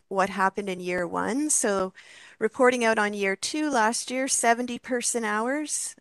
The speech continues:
Um, we did a combination of chemical and mechanical treatments at the park.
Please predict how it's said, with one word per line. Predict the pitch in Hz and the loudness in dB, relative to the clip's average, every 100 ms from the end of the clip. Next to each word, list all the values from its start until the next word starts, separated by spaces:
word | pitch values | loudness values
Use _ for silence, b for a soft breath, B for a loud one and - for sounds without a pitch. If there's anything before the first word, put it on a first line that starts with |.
| - | -6
Um, | 196 190 190 190 | -2 -2 -2 -4
we | 196 | -2
did | 202 | 0
a | 202 | -2
combination | - - 208 233 226 214 226 - 240 | -4 -2 -2 0 -2 -4 -6 -6 -4
of | 226 196 | -4 -6
chemical | - 214 214 - 226 - | -6 -6 -6 -2 0 0
and | 190 | -4
mechanical | 175 - 226 233 240 | -8 -6 -4 -2 -4
treatments | - 247 - 220 220 - | -6 -6 -4 -4 -2 -4
at | - | -4
the | - | -8
park. | - 254 277 294 _ | -4 0 0 0 _